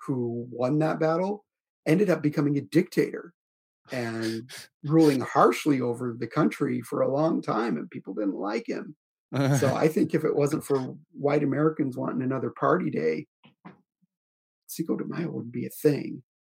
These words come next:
Speaker 2: Yeah.
Speaker 1: Like, the actual
Speaker 2: The ch-
Speaker 1: Mexican Independence Day is in September.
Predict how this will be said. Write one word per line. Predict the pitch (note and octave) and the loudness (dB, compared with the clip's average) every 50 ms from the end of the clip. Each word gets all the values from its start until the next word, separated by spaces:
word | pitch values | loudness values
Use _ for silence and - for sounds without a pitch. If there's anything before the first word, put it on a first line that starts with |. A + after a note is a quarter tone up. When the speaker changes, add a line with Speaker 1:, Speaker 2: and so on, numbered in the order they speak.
| _ _ | _ _
Speaker 2:
Yeah. | - G#2 F#2+ F2+ F2 - _ _ _ _ _ _ _ _ _ _ _ _ _ _ _ _ - | 2 4 4 4 2 -4 _ _ _ _ _ _ _ _ _ _ _ _ _ _ _ _ -8
Speaker 1:
Like, | - E3+ - | -6 -6 -4
the | - D3 C3+ | -2 -2 0
actual | - C#3 D3 D3+ D3+ - - D#3+ C#3 - - D3+ C3 B2 _ _ _ _ _ _ - | 2 2 2 2 0 2 4 4 4 4 2 -4 -6 -10 _ _ _ _ _ _ -2
Speaker 2:
The | - B2 A#2 | 0 0 2
ch- | - - | 2 2
Speaker 1:
Mexican | - C#3+ - - - - - D#3+ | 0 0 -2 -4 -4 2 6 8
Independence | D3+ D3 C#3+ - - C#3 C3 D3 F3 F#3 D3+ - - | 8 8 6 4 2 2 4 4 4 4 2 0 -2
Day | - B2 B2 | -2 0 0
is | A#2+ A2+ A2 | 0 0 0
in | C3 B2 | -2 -2
September. | B2 C#3 B2+ - - C3 B2+ B2 - - - - | -2 -2 -4 -2 -2 -2 -2 -2 -4 -6 -8 -10